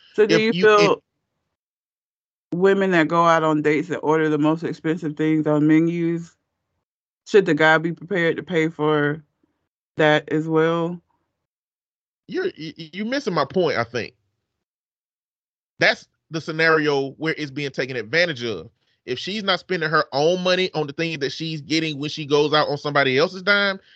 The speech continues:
Speaker 2: that is taking advantage of it, and that is wrong. So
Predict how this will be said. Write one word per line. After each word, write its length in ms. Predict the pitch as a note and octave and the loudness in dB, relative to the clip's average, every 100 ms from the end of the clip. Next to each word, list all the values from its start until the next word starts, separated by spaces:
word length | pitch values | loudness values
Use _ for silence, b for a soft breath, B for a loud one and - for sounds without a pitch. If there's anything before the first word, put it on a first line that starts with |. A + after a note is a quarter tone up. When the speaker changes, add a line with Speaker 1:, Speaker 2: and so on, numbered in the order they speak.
| b | b
Speaker 2:
that 180 | F3 F#3+ | 0 0
is 80 | F#3 | 0
taking 240 | F3+ D#3+ | -4 -6
advantage 520 | C#3+ A#2+ A#2+ D#3+ E3+ C#3+ | -8 -10 -4 -2 -2 -2
of 120 | C#3 | -4
it, 80 | C3 | -4
and 100 | B2+ | -2
that 140 | B2+ | -2
is 100 | A#2+ | -4
wrong. 460 | A2+ D3+ B2+ F2 G2 _ _ _ _ _ _ _ _ _ _ _ _ - | -4 -2 -2 -6 -16 _ _ _ _ _ _ _ _ _ _ _ _ 0
So 320 | E3+ D#3+ | 2 2